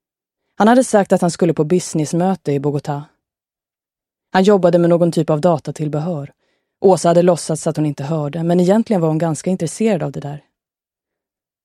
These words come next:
Ända sedan hon kom till gaten på Charles de Gaulle hade hon fantiserat kring medpassagerarnas motiv att resa till Colombia.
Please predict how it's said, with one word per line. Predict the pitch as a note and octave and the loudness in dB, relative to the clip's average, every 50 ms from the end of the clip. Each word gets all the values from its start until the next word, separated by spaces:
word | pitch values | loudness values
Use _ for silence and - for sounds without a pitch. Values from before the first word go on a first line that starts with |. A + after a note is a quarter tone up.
| _ _ _ | _ _ _
Ända | - A#3+ A#3+ A3+ A3+ | 2 4 4 4 2
sedan | - - B3+ | 2 2 4
hon | C4 C4 B3+ | 4 4 2
kom | - F3+ D#3+ D#3 D3+ | 2 0 0 0 0
till | - E3+ | -2 -2
gaten | D3+ F3+ G3 G3+ - _ - - C#3+ D3 C#3+ | 0 0 -2 -2 -2 _ -8 -6 -6 -6 -6
på | - D#3+ D3 | -4 -6 -2
Charles | - F3+ E3+ D#3+ D#3 | 0 0 0 2 2
de | E3 D#3+ | 0 0
Gaulle | F#3 F#3 D#3+ C#3+ D3 D3 | 0 0 0 0 -2 -2
hade | D3+ D#3 D#3+ | -2 0 0
hon | D#3+ D3+ | 0 0
fantiserat | - E3+ E3 E3 D#3 - - E3 D#3+ D3+ - - | -2 -2 -2 -4 -4 -2 0 0 0 0 -2 -4
kring | - E3 E3 E3+ | -4 -2 0 2
medpassagerarnas | F3+ F3+ F3 D3 - D3+ C#3 - D#3+ - - D#3+ D#3+ D#3 D#3 D#3 - - | 2 2 2 0 -2 -6 -6 -8 -6 -4 -4 -2 -2 -2 -4 -4 -4 -4
motiv | E3+ D#3+ - G#3 G3+ F3+ D#3 | -6 -4 0 0 0 0 0
att | D#3+ - | -2 0
resa | F3+ G3+ G3 E3+ - - | 0 0 0 0 -2 -6
till | - F#3 | -8 -6
Colombia. | - F3 D#3 D3 C#3+ D3+ C#3+ D3 D3 | -4 -4 -4 -4 -4 -8 -10 -12 -16